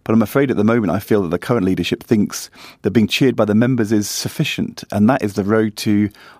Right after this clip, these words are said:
opposition and permanent opposition if your members and your voters are disconnected, as they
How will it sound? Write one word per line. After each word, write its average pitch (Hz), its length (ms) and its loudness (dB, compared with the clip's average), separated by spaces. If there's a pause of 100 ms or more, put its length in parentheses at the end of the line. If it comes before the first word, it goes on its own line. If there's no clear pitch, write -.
(120)
opposition 101 600 0
and - 180 -2
permanent 127 520 -2
opposition 85 640 -6
if - 240 -6 (260)
your 101 140 0
members 101 480 2
and 95 320 -2
your 101 340 -2
voters 98 520 -2
are 98 320 0 (340)
disconnected, - 580 -2
as 95 160 -2
they 95 120 -2